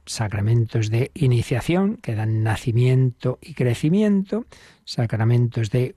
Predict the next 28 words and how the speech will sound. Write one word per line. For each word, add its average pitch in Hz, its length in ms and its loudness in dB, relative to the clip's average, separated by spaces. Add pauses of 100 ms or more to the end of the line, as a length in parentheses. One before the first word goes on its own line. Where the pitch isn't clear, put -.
curación, 139 960 0 (300)
penitencia, 127 840 0
unción 120 400 0
de 143 100 2
enfermos, 143 640 0
y 117 60 -2
sacramentos 123 960 0
al 101 100 -4
servicio 113 460 -2
de 104 80 0
la 110 200 -2 (100)
comunión, 165 560 2 (500)
el 110 220 -2
matrimonio 120 920 2 (300)
y - 80 -2
el 113 100 2
orden 117 320 4
sacerdotal. 107 920 -2
Hay 110 140 0
una 110 200 2
semejanza 139 720 0
entre 131 240 -2
las 120 180 -2
etapas 127 440 -2
de 110 100 -2
la 104 80 -4
vida 113 200 0
natural 143 440 0